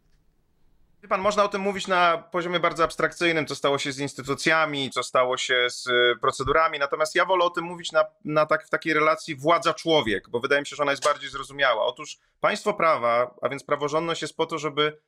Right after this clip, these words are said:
ograniczyć arbitralność władzy, czyli krótko mówiąc, żeby władza nie mogła opierać się na swoim widzimisię i robić z nami to, co po prostu chce. Y, temu mają przeciwdziałać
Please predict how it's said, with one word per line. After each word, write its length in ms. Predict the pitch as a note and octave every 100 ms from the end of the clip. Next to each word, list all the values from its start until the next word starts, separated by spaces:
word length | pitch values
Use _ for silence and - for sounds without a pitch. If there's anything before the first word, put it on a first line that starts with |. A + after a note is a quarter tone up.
| _ _ -
ograniczyć 540 | D#3 D#3+ E3+ F3+ E3
arbitralność 600 | D#3 D3 D3+ D3 C#3+ C3+
władzy, 360 | A#2+ B2 A#2 G#2+
czyli 200 | B2 A#2+
krótko 240 | D3 -
mówiąc, 200 | D3 D3
żeby 180 | C3+ C#3
władza 300 | C#3 C#3 C#3+
nie 100 | C#3
mogła 480 | C#3 C3+ C#3 C3 - _ -
opierać 420 | - D3 C#3+ C#3
się 100 | -
na 80 | C3
swoim 300 | - C#3 C3
widzimisię 520 | B2+ A#2 C#3 C#3+ D3+
i 80 | C3
robić 260 | C3 C3 A#2+
z 40 |
nami 260 | C3+ C3 A#2
to, 280 | B2+ B2 - _ _
co 140 | -
po 120 | D3+ C3+
prostu 320 | C3+ - B2
chce. 320 | - G2 - - - -
Y, 80 | B2
temu 260 | F#3 A3
mają 240 | G3+ G3 F#3+
przeciwdziałać 840 | F3+ E3 D3+ E3+ E3+ E3 -